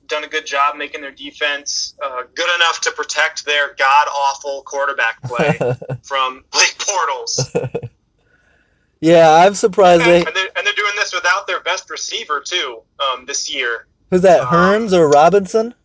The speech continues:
Speaker 1: A-, Allen Robinson
Speaker 2: Yeah.
Speaker 1: hasn't played. I don't remember what game he got hurt, but it was not very long. Um, but,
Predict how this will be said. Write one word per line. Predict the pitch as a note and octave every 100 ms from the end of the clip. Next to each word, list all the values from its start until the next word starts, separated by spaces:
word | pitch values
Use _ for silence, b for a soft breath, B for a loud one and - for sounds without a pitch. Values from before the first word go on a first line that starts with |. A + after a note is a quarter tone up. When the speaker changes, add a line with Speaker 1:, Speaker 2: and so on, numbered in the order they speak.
| -
Speaker 1:
A-, | E3+ - _ _ _ _ D#3+
Allen | E3+ F#3+
Robinson | F3 D#3+ - F#3 - D3 C3+
Speaker 2:
Yeah. | D3
Speaker 1:
hasn't | D3 C3+ B2+
played. | D#3 D3+ D3+
I | E3
don't | F3
remember | F3 F3
what | D#3 E3+
game | - E3+
he | D#3+
got | D3+ -
hurt, | E3 D#3+
but | D3
it | D#3
was | D3 C3+
not | C#3 D#3 - _ -
very | C#3+ C#3+ C3+
long. | C3 C#3+ C3 B2 _ _ _ -
Um, | B2+ A#2+ A#2+
but, | C3 B2